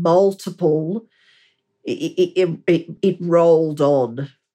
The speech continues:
It happens less now because it's obvi-, obviously a couple of years since I've done the research for the book. But there were all of these locations across Sydney where I'd catch a train, go into the city,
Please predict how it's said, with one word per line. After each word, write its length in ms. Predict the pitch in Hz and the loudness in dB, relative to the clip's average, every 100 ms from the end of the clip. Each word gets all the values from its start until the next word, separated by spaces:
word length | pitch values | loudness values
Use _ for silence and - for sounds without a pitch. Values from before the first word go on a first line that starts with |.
| _ _ _ | _ _ _
It 180 | 220 - | -8 -6
happens 480 | - 415 381 269 | -4 -2 -2 -2
less 360 | 214 208 196 - | 0 0 -2 -4
now 360 | 185 170 143 165 | -4 0 0 -2
because 340 | 185 180 165 | -2 -6 -4
it's 160 | 160 - | -6 -2
obvi-, 560 | 180 175 156 - 165 - | -2 -2 -4 -4 -6 -4
obviously 460 | 165 165 160 156 | -4 -4 -4 -2
a 40 | 151 | -2
couple 320 | - 156 165 | -2 -4 -4
of 120 | 151 | -4
years 280 | 156 147 139 | 0 0 -2
since 280 | - 147 - | -6 -8 -6
I've 160 | 151 | -6
done 180 | 151 147 | -2 -2
the 100 | 147 | -2
research 580 | 147 156 165 - - - | -4 -6 -4 -4 -4 -8
for 100 | - | -10
the 80 | 165 | -6
book. 400 | 165 185 - - _ - - _ _ | 0 0 0 -10 _ -20 -20 _ _
But 320 | 214 - - _ 165 | 0 0 -4 _ -2
there 180 | 202 | 0
were 160 | 196 196 | 0 2
all 420 | 214 226 240 247 | 4 4 2 2
of 160 | 208 165 | -2 0
these 360 | 175 170 165 | 0 0 -2
locations 720 | 165 165 180 175 208 - 160 165 | -2 -2 -4 -2 -2 -4 -6 -6
across 360 | 160 165 156 | -6 -4 -4
Sydney 400 | - 185 190 165 | -2 -2 0 -2
where 300 | 151 156 156 | 0 0 0
I'd 220 | 156 156 - - _ | 0 -4 -8 -20 _
catch 280 | - - - | -4 -4 -4
a 60 | 160 | -10
train, 420 | - 180 196 208 | -2 0 0 -2
go 180 | 196 180 | 0 0
into 240 | 170 - | -2 -4
the 100 | 165 | -10
city, 520 | 160 185 190 202 214 | -4 -2 -2 -2 -8